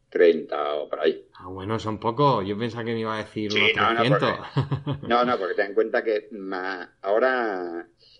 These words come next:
Speaker 1: hay dos compañeros míos que, eh, se interesaron por el tema de bonsai.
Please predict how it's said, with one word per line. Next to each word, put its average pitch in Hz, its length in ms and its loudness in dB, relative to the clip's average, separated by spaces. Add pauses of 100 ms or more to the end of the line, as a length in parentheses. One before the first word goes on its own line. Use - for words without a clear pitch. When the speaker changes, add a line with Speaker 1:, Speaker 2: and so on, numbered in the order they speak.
(340)
Speaker 1:
hay 104 100 4
dos 113 140 2
compañeros 110 520 0
míos 113 380 -2
que, 101 120 2 (140)
eh, 90 320 0
se 85 120 -8
interesaron 90 600 4
por 95 120 8
el 92 120 6
tema 95 220 4
de 92 60 6
bonsai. 101 520 2